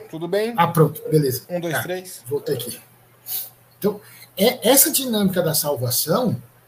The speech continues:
Speaker 2: ela, ela faz mesmo parte do sa-, do, do sacramento do matrimônio,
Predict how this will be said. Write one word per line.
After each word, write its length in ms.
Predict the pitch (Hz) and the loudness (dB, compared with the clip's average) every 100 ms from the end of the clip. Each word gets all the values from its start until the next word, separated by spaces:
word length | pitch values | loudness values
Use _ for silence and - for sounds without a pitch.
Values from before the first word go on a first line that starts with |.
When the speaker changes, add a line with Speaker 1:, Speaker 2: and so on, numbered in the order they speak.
| _ 151 | _ -6
Speaker 2:
ela, 180 | 165 | -4
ela 200 | 180 214 | 0 0
faz 300 | - 262 170 | 2 2 4
mesmo 380 | 190 262 302 285 | 4 4 4 2
parte 340 | - 208 196 190 | 2 2 4 2
do 60 | |
sa-, 220 | 190 196 - - 170 | 2 2 -2 -6 -2
do, 240 | 170 170 | -2 0
do 120 | 156 | 0
sacramento 500 | 156 170 175 170 160 | -2 0 -2 -2 -2
do 100 | 151 | -8
matrimônio, 600 | 151 147 147 131 117 104 | -8 -8 -10 -8 -6 -8